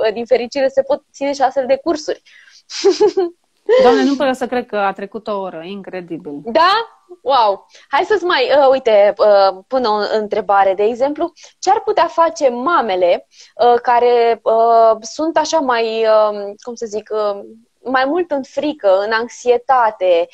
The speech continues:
Speaker 1: uh, se simt, uh, în frică, uh, la ce mod? La faptul că, um, uh, le e teamă, de fapt, să rămână singure acasă cu copilul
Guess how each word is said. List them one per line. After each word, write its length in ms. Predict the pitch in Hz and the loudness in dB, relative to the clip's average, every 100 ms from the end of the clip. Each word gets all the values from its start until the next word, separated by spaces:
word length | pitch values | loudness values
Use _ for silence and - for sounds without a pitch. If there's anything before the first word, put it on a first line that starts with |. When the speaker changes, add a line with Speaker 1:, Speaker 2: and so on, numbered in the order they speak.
| - - | -16 -4
Speaker 1:
uh, 180 | 220 233 | 2 2
se 180 | 240 254 | 2 -2
simt, 340 | 254 302 302 | -4 -8 -4
uh, 680 | 311 302 294 277 269 254 247 247 240 226 233 214 | -2 0 2 4 4 4 0 -4 -4 -4 -6 -6
în 60 | |
frică, 280 | 247 302 302 285 240 _ 247 | -8 -6 -2 -2 -4 _ -14
uh, 280 | 240 247 247 | -2 0 2
la 140 | 240 247 | 2 0
ce 140 | 254 | -2
mod? 260 | 233 202 202 - | 0 0 -2 -2
La 160 | 233 | -2
faptul 300 | 233 285 311 | 0 -4 -6
că, 160 | 302 285 | -6 -2
um, 500 | 277 262 254 233 233 - _ _ - - _ _ - | 0 0 -2 -6 -8 -10 _ _ -20 -20 _ _ -2
uh, 600 | 240 240 226 226 226 214 | 2 4 4 4 2 -4
le 120 | - | 0
e 80 | 311 | 2
teamă, 240 | 320 392 381 | 2 2 2
de 100 | 311 | 0
fapt, 200 | 339 339 | 0 0
să 120 | 320 | 0
rămână 280 | 294 311 320 | 0 -2 -4
singure 340 | 302 302 262 | -2 0 2
acasă 380 | 240 247 262 247 | 2 0 -2 -6
cu 200 | - 226 | -6 -6
copilul 560 | 214 208 196 160 131 | -4 -4 -6 -6 -8